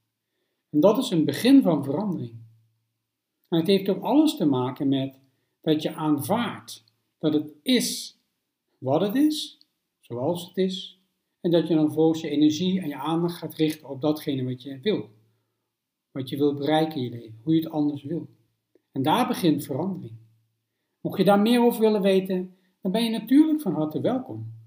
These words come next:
om eens met mij van gedachten te wisselen. Dat kan via een telefonisch overleg. Of dat je een keer een afspraak wil maken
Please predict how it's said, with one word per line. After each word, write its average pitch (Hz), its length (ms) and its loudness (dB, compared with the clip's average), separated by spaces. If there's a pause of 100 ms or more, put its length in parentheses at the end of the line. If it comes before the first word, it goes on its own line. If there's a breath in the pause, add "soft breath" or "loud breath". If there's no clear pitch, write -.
(160)
om 151 160 2
eens 147 200 2
met 143 160 0
mij 139 200 0
van 127 100 -10
gedachten 151 440 -4
te 180 80 -14
wisselen. 180 360 -4
Dat 147 180 -6
kan 139 260 -6
via 135 140 -6
een 127 100 -4
telefonisch 131 600 -6
overleg. 170 520 -8 (640)
Of - 460 0
dat 160 160 -4
je 170 60 0
een 151 80 2
keer 147 160 0
een 139 80 -2
afspraak 160 420 -4
wil 151 140 0
maken 135 500 -4